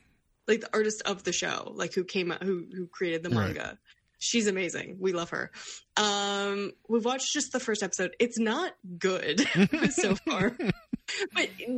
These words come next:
Speaker 1: but Chris was one, so our old housemates texted him about the show and being like, they,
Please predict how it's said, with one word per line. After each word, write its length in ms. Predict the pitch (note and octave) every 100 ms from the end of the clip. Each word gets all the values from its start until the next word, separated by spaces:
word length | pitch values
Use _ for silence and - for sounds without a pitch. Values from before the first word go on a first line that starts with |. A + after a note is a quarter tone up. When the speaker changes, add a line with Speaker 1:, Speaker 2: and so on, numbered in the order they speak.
| A#3
Speaker 1:
but 140 | D4 - - - -
Chris 280 | - E4+ -
was 120 | D4+
one, 240 | C4+ B3+ A#3
so 160 | A#3+
our 200 | A3+ - -
old 260 | B3 C4
housemates 580 | A3+ A#3+ B3 G3 F3+ F3+ -
texted 400 | - B3 B3+ A#3+
him 140 | G#3+ F#3+
about 320 | E3+ G3+ G3+
the 80 | G#3+
show 440 | - A#3 F#3 E3+
and 180 | - G#3
being 180 | G#3 G#3+
like, 240 | A3 B3 - - - -
they, 280 | B3+ B3